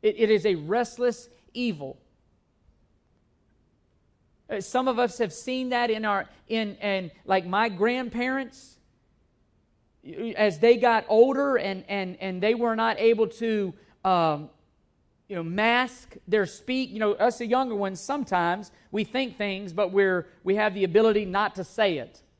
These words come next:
sometimes. As our, as my grandparents got older, they said, they, they lost that ability. But here's the problem. It, it wasn't, it wasn't, the, the, the pro-, what they were revealing was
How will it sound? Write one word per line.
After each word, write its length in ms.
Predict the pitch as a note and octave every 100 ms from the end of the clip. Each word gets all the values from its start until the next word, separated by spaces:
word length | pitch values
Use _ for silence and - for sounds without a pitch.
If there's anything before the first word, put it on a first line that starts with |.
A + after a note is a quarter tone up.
| _ _ -
sometimes. 600 | A3+ F3 C3+ C3 _ _ _ _ _ _ _ _ _ _ _ _
As 220 | - G#3
our, 220 | G#3 G3 F#3 - -
as 200 | G#3 F#3
my 160 | A#3
grandparents 580 | F#3+ A3+ A#3+ A#3+ A#3+ G#3
got 220 | A3+ G3+
older, 480 | G#3 A3+ B3 C#4 - - -
they 200 | G3 A#3
said, 360 | - C4 A#3+
they, 140 | G3+ B3
they 260 | A#3+ A3+
lost 320 | A#3+ A#3 B3 -
that 140 | A#3
ability. 400 | G3+ B3 D3+ B2+ - _ _ _ _ _ _ _ _ _ _ _ _ _ _ _ _ _ _ -
But 100 | A#3
here's 240 | A#3+ C#4
the 80 | A3+
problem. 520 | G3 C#4 D4+ E3 C3+ - _ -
It, 180 | B3+ A3+
it 140 | C4
wasn't, 420 | A3+ C#4+ D4 C#4 -
it 160 | B3
wasn't, 420 | A3 C4+ B3+ -
the, 140 | G3+ A3+
the, 280 | F#3 A3+ G3+
the 120 | G3
pro-, 300 | - - A3
what 180 | B3+ A3+
they 120 | C4
were 120 | A#3+
revealing 560 | A3 F3+ C4 E4 C4+ G3+
was 540 | G3+ G3 G3 G#3+ -